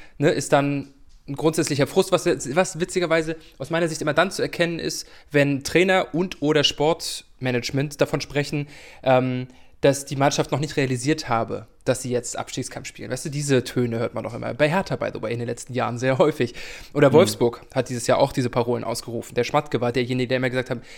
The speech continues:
Speaker 1: ähm, ne, wir sind im Abstiegskampf, Abstiegskampf angekommen. Und was damit meint, ist, der Abstiegskampf muss bei den Spielern im Kopf ankommen. Das bedeutet, sie werden dieses Jahr nicht mehr um internationale Plätze spielen. Sie werden es auch nicht in zwei, drei Spielen rumreißen,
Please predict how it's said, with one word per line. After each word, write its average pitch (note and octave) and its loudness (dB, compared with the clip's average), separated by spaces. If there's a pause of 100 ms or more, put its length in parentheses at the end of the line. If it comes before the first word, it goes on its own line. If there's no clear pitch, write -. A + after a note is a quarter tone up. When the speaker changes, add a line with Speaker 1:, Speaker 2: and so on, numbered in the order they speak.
(160)
Speaker 1:
ähm, A#2 0 (720)
ne, E3 0 (120)
wir C3 0
sind D3 2
im D3 0
Abstiegskampf, D3 -2 (280)
Abstiegskampf - -6
angekommen. B2+ -6
Und B2 -8
was C#3 -4
damit C#3+ -4
meint, F3 2
ist, D#3 -2
der - 2
Abstiegskampf - -6
muss F3 -2
bei D3+ 4
den D3+ 0
Spielern F#3+ 0
im E3+ -4
Kopf - -4
ankommen. A#2 -10
Das A#2 -12
bedeutet, F#3+ 4 (200)
sie D3 -6
werden F#3+ 4
dieses F3 -4
Jahr E3+ 4
nicht F3+ -2
mehr D#3+ -4
um D3+ -6
internationale C#3 -2
Plätze - -6
spielen. A#2 -8
Sie A#2 -6
werden C#3 2
es D3 -4
auch C3+ -2
nicht D#3+ -2
in G#3 -4
zwei, E3 0
drei E3 -2
Spielen D#3+ -4
rumreißen, D3 -4